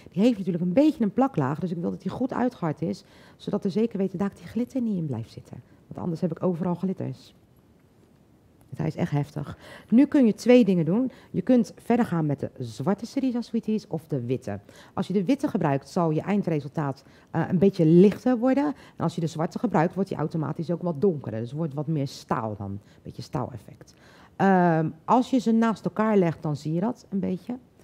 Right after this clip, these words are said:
Eh, dus, eh, maar als je ze los van elkaar zou doen, dan zou het niet opvallen. Maar het geeft een beetje effect eronder. Dus dat is een keus. Ik ga de zwarte Cerisa Sweeties gebruiken. Nee, ik gebruik de witte.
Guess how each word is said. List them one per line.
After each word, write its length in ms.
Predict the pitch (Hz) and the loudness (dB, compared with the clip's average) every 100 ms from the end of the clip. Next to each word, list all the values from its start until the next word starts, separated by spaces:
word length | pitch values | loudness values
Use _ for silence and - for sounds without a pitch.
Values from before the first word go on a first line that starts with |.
| - - _ | -20 -20 _
Eh, 120 | - 165 156 151 | -4 -2 -2 -2
dus, 280 | 139 151 - | -6 -8 -4
eh, 80 | 151 | -2
maar 160 | 151 | 0
als 140 | - 170 | 0 -2
je 60 | |
ze 120 | 160 147 | -4 -2
los 240 | 170 170 | 0 0
van 120 | - 151 | 0 -4
elkaar 280 | 147 135 | -4 -4
zou 180 | 143 135 | -2 -2
doen, 160 | 131 127 | -2 -4
dan 100 | 131 | -4
zou 160 | 143 | -6
het 100 | 127 | -6
niet 160 | 151 127 | -6 -8
opvallen. 460 | 113 - 117 104 104 - - | -12 -8 -6 -4 -6 -12 -6
Maar 100 | 143 | -4
het 140 | - | -4
geeft 240 | - 262 - | 0 0 0
een 180 | 175 151 | -4 0
beetje 280 | - - - | 0 0 -4
effect 420 | 165 - - - | -10 -12 -12 -12
eronder. 280 | 104 92 87 87 _ _ _ _ _ _ - | -12 -12 -12 -16 _ _ _ _ _ _ -16
Dus 100 | 117 | -8
dat 120 | 131 | -6
is 60 | |
een 100 | 131 | -4
keus. 340 | - 120 95 - - - - | -2 -2 -2 -14 -20 -12 -6
Ik 100 | 202 | 0
ga 120 | 196 | 2
de 60 | |
zwarte 300 | 175 185 - | 2 0 -2
Cerisa 300 | - 208 170 | -2 -2 0
Sweeties 340 | 170 165 165 - | -2 -6 -10 -8
gebruiken. 460 | 151 170 170 285 403 - _ _ _ _ _ _ _ - _ _ _ _ _ _ _ _ - | -4 -2 -2 -4 -6 -12 _ _ _ _ _ _ _ -20 _ _ _ _ _ _ _ _ -6
Nee, 220 | 156 175 | 0 0
ik 140 | 226 | 0
gebruik 260 | - 160 156 | -2 -2 0
de 120 | 147 | 0
witte. 360 | 143 233 175 | 2 2 2